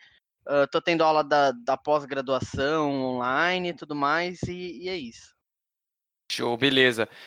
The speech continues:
Speaker 2: João, como é que tão as coisas aí por Vitória? Manda um salve pra nós, explica como é que foi a rotina, né? Perdão, não como é que tá agora, mas como é que foi o estopim, né? Quando chegou a notícia,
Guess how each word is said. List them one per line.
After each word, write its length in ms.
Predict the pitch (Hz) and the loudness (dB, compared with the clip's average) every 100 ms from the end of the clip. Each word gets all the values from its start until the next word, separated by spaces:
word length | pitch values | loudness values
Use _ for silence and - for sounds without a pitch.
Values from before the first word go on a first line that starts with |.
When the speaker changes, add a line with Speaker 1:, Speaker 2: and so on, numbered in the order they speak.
| - | -6
Speaker 2:
João, 260 | 135 202 185 | 4 6 6
como 220 | 170 175 | 4 2
é 60 | |
que 60 | 180 | 2
tão 120 | 196 | 2
as 120 | 180 | 2
coisas 340 | - 180 165 156 | 4 2 4 4
aí 100 | 165 | 4
por 180 | 165 151 | 2 -4
Vitória? 480 | 147 160 151 127 | 0 4 6 6
Manda 340 | 104 117 135 143 | 2 0 -2 -2
um 140 | 143 - | -6 -8
salve 380 | - 147 139 120 | 2 4 4 2
pra 200 | 135 135 | 0 2
nós, 240 | 135 131 | 2 2
explica 420 | 127 - 139 - | -4 -8 -8 -6
como 180 | - 135 | 0 0
é 40 | |
que 80 | 131 | 0
foi 140 | - 147 | 4 4
a 60 | |
rotina, 480 | 139 139 - 160 139 | 4 -2 0 2 2
né? 100 | 143 | 0
Perdão, 460 | - 151 139 113 - | 2 4 4 2 -6
não 200 | 113 139 | -6 -6
como 180 | 160 156 | -2 -4
é 40 | |
que 80 | - | 2
tá 100 | 143 | 2
agora, 260 | 135 135 120 | 4 2 2
mas 140 | - | -2
como 120 | 139 | 0
é 40 | 143 | 0
que 100 | - | 0
foi 140 | 156 | -2
o 20 | |
estopim, 520 | 147 156 156 151 147 | -2 -4 -4 -6 -2
né? 100 | 131 | -2
Quando 240 | - 156 156 | 0 -2 -2
chegou 260 | - 143 | -2 2
a 40 | 147 | 2
notícia, 720 | 135 - 175 175 147 147 120 | 0 -2 0 0 0 4 2